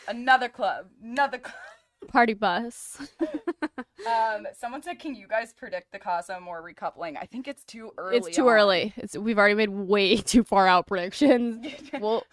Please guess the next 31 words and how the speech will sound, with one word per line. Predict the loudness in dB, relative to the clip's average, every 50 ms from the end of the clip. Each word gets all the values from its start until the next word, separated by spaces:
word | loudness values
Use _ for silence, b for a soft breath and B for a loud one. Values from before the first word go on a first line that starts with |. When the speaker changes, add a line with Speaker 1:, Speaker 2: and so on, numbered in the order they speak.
| _ 0
Speaker 2:
we'll | 2 2 4
give | 2 2 0
you | 0 4
that | 6 6 6 6 4 0 -2
maybe, | 0 0 2 2 4 4 4 4 2 2 0 0 2
I | 2 2 2
don't | 0 -4
know, | -10 -10 -10
Wednesday | -4 -2 0 0 0 -2 -4 -2 -2 0 0 0 -2 -4 -6 -10 -12
or | -8 -6 -4 -4 -4
Thursday. | -6 -8 -10 -10 -10 -10 -8 -6 -6 -6 -8 -8 -8
Speaker 1:
Home | -8 -8 -8 -8
of | -10 -10
Nollywood | -8 -8 -6 -6 -6 -8 -10 -10 -10 -10
on | -10 -12 -12
Twitch. | -12 -12 -12 -12 -12 -14 -18 -20 _ _ _ _ _ _ _ _ _ _ _ _ _ _
Speaker 2:
Cool. | _ -2 -2 -2 -2 -4 -8 _ _ _ _ _ _ _ -10 -6 -6
Okay. | -2 0 0 0 0 -2 _ _ -10
Speaker 1:
I | -8
don't | -8 -4
know | 2 4
Speaker 2:
Well | 6 8 10 10 10 10 8 6
Speaker 1:
if | 2
I'm | -2
gonna | -8
get | -10 -10 -12
in | -8
trouble | -6 -6 -6 -4 -6 -10
for | -12 -12 -10 -10 -10 -12 -14 -16 -18 -18 _
saying | -14 -12 -12 -12 -12 -14 _
that, | -12 -10 -10 -12 -14